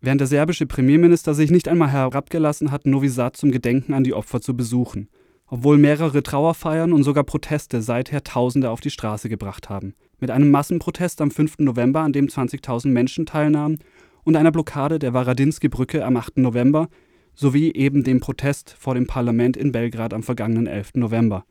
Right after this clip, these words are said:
den Marko Militic gerade beschrieben hat. Diese Proteste wurden jedoch von polizeilicher Repression überschattet, die zu Festnahmen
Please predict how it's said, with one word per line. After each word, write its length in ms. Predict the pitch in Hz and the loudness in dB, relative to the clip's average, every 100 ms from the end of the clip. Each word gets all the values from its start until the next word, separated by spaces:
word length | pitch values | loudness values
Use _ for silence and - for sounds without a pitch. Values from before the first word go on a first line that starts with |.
| _ _ | _ _
den 120 | 123 123 | 0 2
Marko 240 | 123 131 | 2 0
Militic 540 | 123 165 - 160 - | 0 0 -2 -4 -4
gerade 360 | - 131 123 156 | -4 -2 -2 -2
beschrieben 520 | 147 - 135 104 98 | -4 -4 -4 -2 -6
hat. 180 | - - _ _ - | -12 -20 _ _ -4
Diese 160 | 156 190 | -4 -2
Proteste 640 | 190 180 160 165 214 160 | -4 -2 -2 -2 -2 0
wurden 220 | 156 175 | 0 2
jedoch 200 | 165 170 | 0 0
von 140 | - 180 | -4 -4
polizeilicher 800 | 170 175 - 151 147 165 180 143 | -4 -6 -6 -2 -2 -2 -4 -6
Repression 540 | - 151 - 131 135 | -6 -8 -4 -2 0
überschattet, 640 | 139 - - 110 92 - _ _ _ | -2 -6 -8 -8 -10 -18 _ _ _
die 80 | 131 | -8
zu 120 | - | -8
Festnahmen 680 | - 156 - - 165 165 | -6 -6 -4 0 0 0